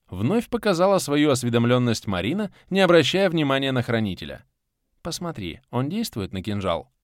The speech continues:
«Вроде работает», заключил я, бросив кинжал в мешок. Практически мгновенно исчез туман,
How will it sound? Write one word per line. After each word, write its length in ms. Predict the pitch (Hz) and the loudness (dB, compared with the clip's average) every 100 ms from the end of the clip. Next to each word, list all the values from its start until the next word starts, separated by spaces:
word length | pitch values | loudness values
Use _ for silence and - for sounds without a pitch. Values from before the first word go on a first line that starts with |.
| _ _ _ _ _ _ _ _ _ _ _ _ _ _ _ | _ _ _ _ _ _ _ _ _ _ _ _ _ _ _
«Вроде 480 | 98 82 85 151 202 | -14 -10 -6 -4 -4
работает», 640 | 202 151 90 87 113 - _ _ _ _ _ - | -6 -6 -6 -4 -4 -6 _ _ _ _ _ -12
заключил 540 | 92 95 101 90 95 85 | -8 -6 -4 -6 -6 -6
я, 220 | 107 175 | -2 0
бросив 420 | 131 175 190 - | 0 -2 -2 -6
кинжал 400 | 180 160 120 107 | -6 -4 -2 -2
в 60 | 107 | -4
мешок. 440 | 101 - 65 - _ _ _ _ _ _ _ _ _ | -6 -8 -14 -18 _ _ _ _ _ _ _ _ _
Практически 600 | - 95 - 120 120 - 123 | -4 -4 0 -2 -2 -2 -2
мгновенно 560 | 107 104 113 190 196 | 0 0 0 0 -2
исчез 540 | 185 151 123 - 123 - | -2 -2 -2 0 -2 -2
туман, 400 | 98 113 190 | -4 -2 -2